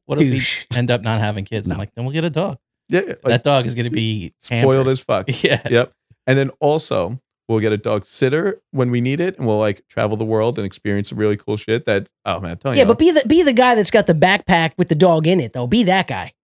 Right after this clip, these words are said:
Speaker 4: <sighs> You have
Speaker 2: Bring
Speaker 4: the
Speaker 2: the dog
Speaker 4: dog
Speaker 2: with
Speaker 4: at
Speaker 2: you on the adventure.
Speaker 4: When I can. When I can get to, like, anywhere, any trip I can bring my dogs. That's a, that's a positive. San
Speaker 2: I
Speaker 4: Francisco, or I could drive, like, Paso or something like that.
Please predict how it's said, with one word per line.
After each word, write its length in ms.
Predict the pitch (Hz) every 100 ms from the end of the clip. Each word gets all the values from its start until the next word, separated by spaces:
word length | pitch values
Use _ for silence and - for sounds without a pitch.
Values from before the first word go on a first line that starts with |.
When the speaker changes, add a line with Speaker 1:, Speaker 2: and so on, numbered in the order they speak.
| _
Speaker 4:
<sighs> 280 | - - - -
You 100 | 104
have 20 |
Speaker 2:
Bring 140 | 262 269
Speaker 4:
the 60 |
Speaker 2:
the 60 | 240
dog 160 | 226
Speaker 4:
dog 60 | -
Speaker 2:
with 100 | 262
Speaker 4:
at 100 | -
Speaker 2:
you 140 | 139
on 80 | 139
the 120 | 139
adventure. 420 | 131 123 117 110 110 - 151 -
Speaker 4:
When 180 | 156 160
I 60 | 180
can. 280 | - 92 85
When 100 | 113
I 60 |
can 140 | 131 143
get 160 | 139
to, 80 | 131
like, 360 | 131 117 107 -
anywhere, 320 | 143 180 180 175
any 120 | 156
trip 200 | - 151
I 60 |
can 140 | 127 -
bring 120 | 107
my 100 | 95
dogs. 280 | 85 73 -
That's 220 | 82 80
a, 260 | 85 78 -
that's 120 | -
a 40 | -
positive. 320 | - 69 -
San 80 | 90 95
Speaker 2:
I 40 |
Speaker 4:
Francisco, 440 | 87 87 - 87
or 80 | 85
I 40 | 82
could 140 | 80
drive, 460 | 87 82 85 87 -
like, 160 | - -
Paso 360 | 69 87 - 85
or 60 |
something 200 | 87 -
like 120 | 92
that. 240 | 92 90